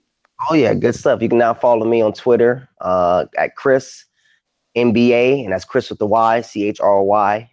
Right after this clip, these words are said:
S N B A. Um, I try to do my best and keep you guys up to date and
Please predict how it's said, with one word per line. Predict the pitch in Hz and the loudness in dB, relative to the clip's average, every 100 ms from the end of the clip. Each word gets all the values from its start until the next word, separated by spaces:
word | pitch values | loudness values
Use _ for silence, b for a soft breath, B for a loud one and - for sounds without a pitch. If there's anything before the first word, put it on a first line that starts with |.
| - | -4
S | 101 113 - _ | -2 -4 -8 _
N | 104 104 | -8 -6
B | 101 107 | -2 2
A. | 107 113 120 _ _ - | 2 0 -6 _ _ -6
Um, | 98 101 98 98 95 95 - _ | 0 2 2 0 -2 -8 -14 _
I | - | -4
try | 123 | -2
to | 110 | 0
do | |
my | 117 113 | 0 0
best | 98 107 - | 2 0 -2
and | 101 101 - | -8 -8 -6
keep | 110 110 | -10 -8
you | 104 | -2
guys | 110 104 113 - _ _ _ - | 2 2 -2 -8 _ _ _ -2
up | 127 | -2
to | - | -2
date | 98 127 127 117 | 0 2 4 2
and | 98 95 104 | -4 -6 -10